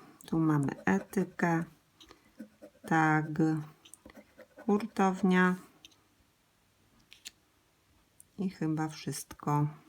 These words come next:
Czyli dyszka jest. Może jeszcze coś dodrapiemy. Co tu mamy teraz? M. M.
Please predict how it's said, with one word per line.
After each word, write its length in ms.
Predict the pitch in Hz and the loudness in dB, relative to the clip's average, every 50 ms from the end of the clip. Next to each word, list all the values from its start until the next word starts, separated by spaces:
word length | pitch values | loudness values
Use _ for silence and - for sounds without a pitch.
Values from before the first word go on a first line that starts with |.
| - - - - - - - - - - - - - - - - - - - - - _ _ _ - - - | -18 -16 -14 -14 -14 -14 -16 -18 -20 -20 -20 -20 -14 -12 -8 -6 -6 -6 -8 -10 -14 _ _ _ -20 -20 -12
Czyli 340 | - - 175 170 165 160 151 | -6 -4 -2 0 0 0 0
dyszka 580 | 151 151 196 202 196 - - - - 175 165 | 0 0 -2 -2 -2 -4 -8 -6 -4 -2 0
jest. 640 | 165 156 151 139 123 - - - - - - - - - - - - - - - | 2 2 2 0 0 -2 -6 -10 -12 -12 -14 -16 -16 -16 -16 -16 -18 -20 -12 -6
Może 480 | - 156 151 151 156 165 185 190 185 185 | -4 -2 -2 0 -2 -2 -4 -4 -2 -2
jeszcze 460 | 185 185 185 - - - - 202 208 | -2 -2 -4 -6 -8 -6 -6 -6 -6
coś 340 | - - 202 202 208 208 208 | -4 -4 -2 -2 -2 -2 -2
dodrapiemy. 840 | 214 208 196 196 202 202 202 - - 202 202 196 202 208 208 220 226 | 0 0 0 0 0 -2 -2 0 0 2 4 4 4 4 4 2 2
Co 180 | 226 - - 190 | 0 -2 -4 -4
tu 180 | - - 196 | -2 0 2
mamy 320 | 190 190 185 185 180 185 185 | 2 2 4 2 2 0 0
teraz? 600 | - 190 180 185 190 190 196 202 - - - - - - | 0 0 2 2 4 4 2 0 -2 -8 -12 -12 -6 0
M. 460 | - 175 175 165 156 143 - - - 147 - - - _ _ _ _ _ _ _ _ _ _ - - - - _ _ _ - - - - - - _ _ _ _ _ _ _ _ _ _ - - - - | 2 4 4 6 4 4 2 2 -2 -4 -8 -14 -20 _ _ _ _ _ _ _ _ _ _ -20 -20 -20 -20 _ _ _ -20 -20 -20 -20 -20 -20 _ _ _ _ _ _ _ _ _ _ -20 -18 -10 -4
M. 460 | 180 170 165 151 - - - - 151 | 0 2 2 2 2 2 0 0 -2